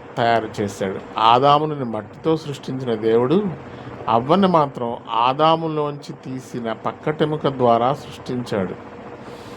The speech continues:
అంటే ఒక సర్జన్గా, అంటే శస్త్రచికిత్స చేసి హవ్వని సృష్టించిన దేవుడు డాక్టరు, పరమ డాక్టర్ అయ్యారు.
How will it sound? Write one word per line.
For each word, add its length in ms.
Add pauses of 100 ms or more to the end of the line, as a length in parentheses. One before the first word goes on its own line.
(280)
అంటే 440 (520)
ఒక 160
సర్జన్గా, 840
అంటే 280
శస్త్రచికిత్స 1200
చేసి 420 (760)
హవ్వని 420
సృష్టించిన 640
దేవుడు 640 (560)
డాక్టరు, 640 (100)
పరమ 240
డాక్టర్ 400
అయ్యారు. 460